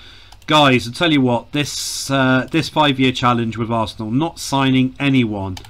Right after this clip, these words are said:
has really been a tough one for us. I will admit that. I mean, we st-, we got sixty-eight million pounds to spend, and as you can see, we signed no one.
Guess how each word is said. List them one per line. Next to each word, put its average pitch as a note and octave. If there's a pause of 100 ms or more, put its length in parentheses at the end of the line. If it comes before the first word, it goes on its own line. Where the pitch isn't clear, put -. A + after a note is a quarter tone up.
(440)
has D3
really D3+
been A#2+
a A2+
tough -
one A2
for A2
us. G2
I A2
will A#2
admit A2
that. G2 (840)
I A#2+
mean, B2
we C3
st-, -
we D3+
got B2+
sixty-eight C3+
million B2
pounds A#2
to G#2+
spend, G#2+
and A#2
as B2+
you A#2+
can A2+
see, A2+
we G#2+
signed C#3+
no A2+
one. G#2